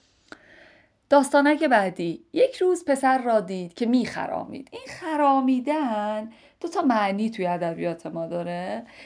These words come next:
یکی با ناز و،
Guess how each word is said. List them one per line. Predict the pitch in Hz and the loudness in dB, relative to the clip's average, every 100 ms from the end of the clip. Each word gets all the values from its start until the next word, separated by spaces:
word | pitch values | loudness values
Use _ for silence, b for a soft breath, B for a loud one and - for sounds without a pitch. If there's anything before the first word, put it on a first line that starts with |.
| B | B
یکی | 277 370 - 381 381 - _ - - - - - | -2 -2 -2 -4 -4 -10 _ -20 -18 -18 -18 -20
با | - 180 226 214 | -6 4 4 4
ناز | 202 220 269 277 240 214 | 4 4 6 4 0 -4
و، | 214 196 185 | -6 -6 -10